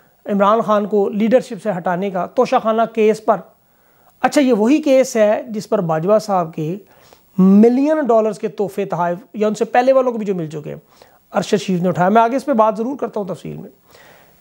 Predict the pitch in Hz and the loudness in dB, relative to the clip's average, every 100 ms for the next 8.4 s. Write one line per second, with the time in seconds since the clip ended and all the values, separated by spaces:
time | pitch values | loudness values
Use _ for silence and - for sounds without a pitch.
0 | - 277 311 339 349 349 320 285 254 240 | 2 4 4 4 4 2 2 2 2 0
1 | 294 - 254 262 285 254 247 208 208 - | -2 -6 -8 -4 -4 0 -2 -2 -6 -6
2 | 226 156 - 220 240 - 254 233 - 214 | -6 -6 -6 0 0 2 0 0 -4 -6
3 | 185 165 147 - _ _ _ _ 349 311 | -4 -6 -8 -12 _ _ _ _ 2 2
4 | 285 277 254 247 226 214 160 165 156 170 | 2 2 4 4 4 2 -2 -6 -8 -8
5 | 196 220 - - _ - 294 - 254 330 | -6 -6 -10 -20 _ 0 0 4 6 6
6 | 403 403 403 320 294 320 311 294 277 285 | 4 2 -2 0 0 0 0 -2 -2 -6
7 | 262 233 233 302 320 339 330 262 202 151 | -4 0 0 0 -2 -6 -6 -6 -6 -8
8 | 69 - _ | -14 -20 _